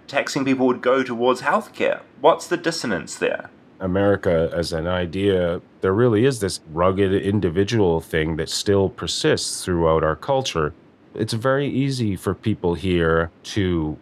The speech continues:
Speaker 2: remove their own circumstances from the collective public and from the collective good. So it's like, when something bad happens to me, well, this needs to be figured out right away. This is an outrage. But if something bad happens to somebody else, it's like,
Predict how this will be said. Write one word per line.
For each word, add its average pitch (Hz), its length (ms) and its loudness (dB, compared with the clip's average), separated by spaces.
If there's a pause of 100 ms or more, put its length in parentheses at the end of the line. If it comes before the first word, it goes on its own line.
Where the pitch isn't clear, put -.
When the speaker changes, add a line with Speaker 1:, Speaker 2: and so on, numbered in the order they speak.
Speaker 2:
remove 90 680 -2
their 92 220 0
own 95 220 2
circumstances 82 1120 -2
from 78 500 -2
the 76 80 -6
collective 82 1040 -4 (240)
public 78 560 -2
and 73 160 -6
from 76 220 -2
the 73 80 -2
collective 73 640 -6
good. 64 380 -4
So 78 320 -2
it's - 200 -6
like, 73 300 -2 (220)
when 92 180 -2
something 113 420 0
bad 101 280 0
happens 92 440 -2
to 92 80 -8
me, 131 680 2 (160)
well, 90 120 0
this 95 220 0
needs 95 300 0
to 82 80 -6
be 78 120 -4
figured 82 360 -2
out 78 180 0
right 78 200 0
away. 82 340 0
This 85 240 -2
is 76 160 -6
an 78 80 -4
outrage. 69 600 0
But 76 120 2
if 76 80 -4
something 95 360 0
bad 90 280 2
happens 82 360 -2
to 71 60 -12
somebody 80 400 -2
else, 104 340 0
it's 71 140 -10
like, 78 140 -2